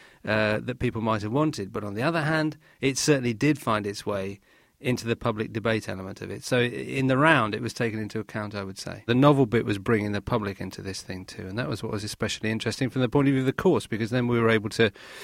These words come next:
to deal with these questions of participation, protest, issues around evidence and argument as well, which is very important. What counts as evidence? What kinds of arguments can you have? How do you best conduct them? And so on.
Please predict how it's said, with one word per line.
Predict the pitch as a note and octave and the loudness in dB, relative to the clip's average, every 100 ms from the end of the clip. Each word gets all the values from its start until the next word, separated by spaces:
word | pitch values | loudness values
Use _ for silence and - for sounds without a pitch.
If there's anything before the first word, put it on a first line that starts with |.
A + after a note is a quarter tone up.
| - - - | -14 -16 0
to | B2 | 2
deal | G#2 B2+ B2 | 6 8 8
with | G#2+ | 6
these | G#2+ | 4
questions | - A2+ A2+ G#2+ | 2 0 0 -2
of | G2+ | -2
participation, | A2 G#2 G2 - - G#2 - - G#2 G2+ G2+ | -6 -6 -6 -4 0 0 0 -4 -4 -6 -8
protest, | - G#2+ G2+ - G2+ G2 - | -2 -2 -2 -6 -8 -8 -8
issues | A#2 - G#2 | -6 -4 -2
around | G#2+ G#2 G#2+ | 0 -2 2
evidence | B2 A#2 A2 G#2 G#2 | 2 4 0 0 -2
and | |
argument | G#2 A#2+ A2+ G#2 G2+ - | 2 2 2 -2 -2 -6
as | G2 | -2
well, | A#2+ A2+ | 2 2
which | G#2+ | 0
is | - | -6
very | G#2+ G#2+ | -2 -2
important. | F#2+ - C#3+ C#3 F#2+ | -4 -2 -2 -2 -2
What | G#2+ - | -6 -4
counts | A#2 A2 | -4 -4
as | G2 | -2
evidence? | G#2+ G#2 A2 A2 A#2 | -2 0 -2 -2 -6
What | - | -6
kinds | A2+ G#2+ | -6 -4
of | A2 | -2
arguments | G#2+ G#2 - | -2 -4 -6
can | - G2+ | -10 -8
you | G2 | -8
have? | G2 A2+ A#2 G2+ | -6 -6 -6 -6
How | G#2+ | -6
do | A2 | -6
you | |
best | G#2 G2 | -6 -6
conduct | - G2 A2+ A#2+ | -6 -4 -4 -4
them? | G#2+ | -6
And | G2 | -8
so | - A2+ | -8 -8
on. | G#2 | -8